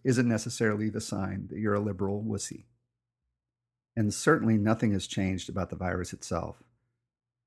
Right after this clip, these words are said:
covid nineteen never cared about our politics or our prosperity gospels or the fact that we think wearing masks is dumb.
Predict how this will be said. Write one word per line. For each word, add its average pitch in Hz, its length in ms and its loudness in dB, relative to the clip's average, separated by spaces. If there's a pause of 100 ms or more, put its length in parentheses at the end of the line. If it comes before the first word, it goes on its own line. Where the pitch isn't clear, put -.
(380)
covid 208 200 8
nineteen 120 440 6
never 107 220 4
cared 101 300 0
about 95 200 -2
our 90 100 0
politics 95 640 -2
or 92 120 -2
our 92 120 -2
prosperity 101 640 0
gospels 95 540 -2
or 98 80 -2
the 95 120 -6
fact 101 320 0
that 101 60 -4
we 101 120 2
think 95 240 -2
wearing 98 260 0
masks 92 340 -2
is 90 120 -4
dumb. 87 400 -8